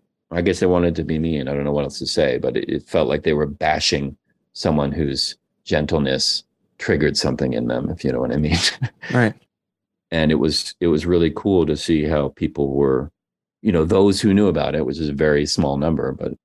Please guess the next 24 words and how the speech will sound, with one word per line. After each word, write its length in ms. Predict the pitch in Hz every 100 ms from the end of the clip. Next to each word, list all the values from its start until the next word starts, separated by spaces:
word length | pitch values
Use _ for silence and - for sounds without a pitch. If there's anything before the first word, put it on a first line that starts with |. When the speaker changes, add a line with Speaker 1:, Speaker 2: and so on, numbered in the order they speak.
| _ _ _ _ _ 90
Speaker 1:
I, 160 | 87
I 40 | 87
was 200 | 98 -
playing 300 | 113 104 90
the 80 |
film 340 | 85 104 92 90
in, 240 | 85 82
in 140 | 80 78
Portland, 400 | - - 85 80
Oregon, 460 | 95 92 87 78
and 120 | 76 80
I 40 |
was 120 | 82
standing 560 | - 92 87 85 78 78 _ _ _ _ _ _ -
in 100 | 104
front 200 | 101 90
of 80 | 85
the 60 |
theater 320 | - 95 87 85
in 100 | 80
my, 340 | 80 78 78 -
um, 380 | 78 73 73 - _
copper 260 | - 98 90
miner's 540 | 82 78 76 71 -